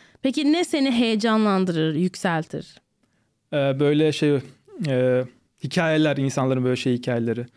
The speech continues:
Speaker 2: Yani
Speaker 1: Hı.
Speaker 2: bir konu, bir şeyde iyi olan bir insan,
Speaker 1: Hı hı.
Speaker 2: o heyecanlandırıyor. Veya başarı hikayesi değil de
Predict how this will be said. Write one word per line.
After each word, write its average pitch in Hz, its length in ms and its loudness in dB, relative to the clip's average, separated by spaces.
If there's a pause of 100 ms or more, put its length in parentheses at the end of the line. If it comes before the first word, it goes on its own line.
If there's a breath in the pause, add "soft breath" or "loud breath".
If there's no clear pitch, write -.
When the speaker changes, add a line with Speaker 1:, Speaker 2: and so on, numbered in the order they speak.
(120)
Speaker 2:
Yani 139 200 -4
Speaker 1:
Hı. 139 40 -8
Speaker 2:
bir 147 120 -2
konu, 147 320 -2 (560)
bir 147 60 -4
şeyde 151 240 0
iyi 156 180 2
olan 139 240 0
bir 131 80 0
insan, 143 320 -2 (160)
Speaker 1:
Hı 220 40 -8
hı. 208 260 -6 (140)
Speaker 2:
o 151 60 -2
heyecanlandırıyor. 120 840 0 (360 loud breath)
Veya 135 260 0
başarı 147 260 0
hikayesi 147 580 0
değil 208 240 2
de 135 180 0